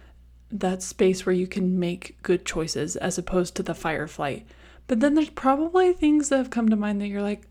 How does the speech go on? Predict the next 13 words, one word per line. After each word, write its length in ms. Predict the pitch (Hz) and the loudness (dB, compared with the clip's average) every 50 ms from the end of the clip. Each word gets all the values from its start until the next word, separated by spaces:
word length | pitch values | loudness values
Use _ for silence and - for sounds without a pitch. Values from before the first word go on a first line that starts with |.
| - - | -6 -2
"Oh, 360 | 254 254 254 226 190 180 185 - | -2 -2 0 -2 -4 -6 -6 -6
I'm 280 | 190 190 226 262 285 - | -6 -4 -4 -4 -4 -6
still 320 | - - - - 302 277 | -12 -10 -6 -4 -6 -6
struggling." 680 | 262 - - 277 277 - - 240 202 190 190 175 - - - - - - - - - - - - - - - | -6 -6 -4 -4 -4 -2 -2 -2 -2 -2 -2 -4 -6 -10 -18 -20 -20 -20 -20 -20 -20 -20 -20 -20 -20 -8 0
And 360 | - 262 262 262 254 254 247 - - | 4 4 6 6 4 2 0 -2 -2
I 80 | 285 | -2
hope 260 | 262 262 330 359 359 - | 0 2 2 2 4 4
you 80 | 359 | 2
just 240 | 359 - 269 - - | 4 4 0 -2 0
give 140 | - 214 180 | -2 0 0
yourself 460 | 185 180 - 175 156 160 175 - - - | 2 0 0 -2 -2 -2 -4 -10 -14 -8
some 220 | - - 214 180 | -6 -2 -2 -2
grace 460 | 151 - 143 131 143 - - - - | -2 -2 -4 -4 -4 -4 -6 -6 -8